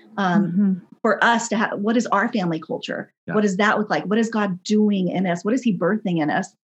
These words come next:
Speaker 1: And, um, so we get to work it out, and then we get to come and be in front of you, and you get to bring those clarifying
Speaker 3: Yeah.
Speaker 1: questions to those moments where we're stuck, or those moments, maybe sometimes it, for me personally, I'd get stuck on the wrong things. It felt like, you know,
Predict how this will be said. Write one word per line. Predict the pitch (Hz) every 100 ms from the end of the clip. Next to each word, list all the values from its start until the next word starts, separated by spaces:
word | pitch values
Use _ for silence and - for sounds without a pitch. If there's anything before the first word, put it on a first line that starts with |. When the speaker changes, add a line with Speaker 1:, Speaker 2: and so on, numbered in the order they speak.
| _ -
Speaker 1:
And, | 226 214 208 208 -
um, | 208 196 - -
so | -
we | 254
get | 247 254
to | 269
work | 220 214 254
it | 208
out, | 202 214 -
and | 220
then | 254
we | 302
get | 277 196
to | 214
come | - 208 190 196 208 _ _ _
and | 214 202 190 190 - 190 180
be | 277
in | 285 262
front | 262 226
of | 196
you, | 262 285 185 185 214 _ _ -
and | 233 226 -
you | 196 220 320 349
get | 262 -
to | 226 208 208
bring | 277 302
those | 277 202
clarifying | - - 269 294 247 208
Speaker 3:
Yeah. |
Speaker 1:
questions | - 226 180 233 175 180
to | 208
those | 202
moments | 208 226 240 -
where | 190
we're | 165
stuck, | 175 - - 208 247 339 - - - -
or | 220
those | 214 202
moments, | 208 226 220 -
maybe | 262 294
sometimes | 294 269 233 226
it, | 202 - -
for | 202
me | 214 180
personally, | 190 196 175
I'd | 185 190
get | 208
stuck | - 196
on | 185
the | 180
wrong | 175 175
things. | 185 170 170
It | -
felt | 160 -
like, | 165 214
you | 190
know, | 190 -